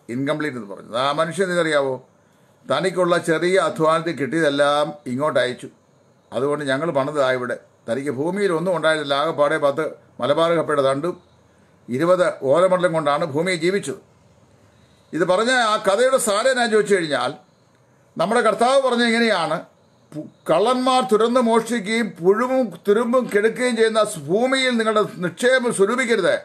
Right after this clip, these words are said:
നിങ്ങളുടെ നിക്ഷേപം സ്വർഗത്തിൽ സ്വരൂപിച്ചുകൊള്ളുവിൻ. കർത്താവിൻ്റെ വിലയ്ക്ക് വേണ്ടിയൊക്കെ വല്ലതും കൊടുത്തു കഴിഞ്ഞാൽ ആ വാങ്ങുന്നവന് ഈ കൊടുക്കുന്നവൻ്റെ വേലക്കാരനായിരിക്കണം എന്നുള്ള ഭാവനയിൽ ധാർഷ്ട്യമായി സംസാരിക്കുന്ന ചില ആളുകളുണ്ട്. എൻ്റെ അനുഭവത്തിൽ അങ്ങനെ ചില ആൾക്കാരുണ്ട്.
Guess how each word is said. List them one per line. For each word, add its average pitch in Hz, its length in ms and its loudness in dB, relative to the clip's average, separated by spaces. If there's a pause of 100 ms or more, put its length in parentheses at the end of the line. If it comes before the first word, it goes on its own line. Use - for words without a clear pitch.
(400)
നിങ്ങളുടെ 156 260 0
നിക്ഷേപം 151 520 -2 (560)
സ്വർഗത്തിൽ 156 840 -2
സ്വരൂപിച്ചുകൊള്ളുവിൻ. 123 640 -6 (1000)
കർത്താവിൻ്റെ 196 420 2
വിലയ്ക്ക് 214 300 2
വേണ്ടിയൊക്കെ 214 380 2
വല്ലതും 208 260 2
കൊടുത്തു 190 240 2
കഴിഞ്ഞാൽ 180 380 2 (1300)
ആ 175 160 4
വാങ്ങുന്നവന് 220 640 2
ഈ 196 140 4
കൊടുക്കുന്നവൻ്റെ 202 600 2
വേലക്കാരനായിരിക്കണം 185 1080 2
എന്നുള്ള 165 260 2
ഭാവനയിൽ 170 640 0 (440)
ധാർഷ്ട്യമായി 185 720 0
സംസാരിക്കുന്ന 165 720 -2
ചില 147 140 2
ആളുകളുണ്ട്. 139 420 0
എൻ്റെ 143 140 0
അനുഭവത്തിൽ 175 360 2
അങ്ങനെ 165 200 0
ചില 156 120 0
ആൾക്കാരുണ്ട്. 135 540 0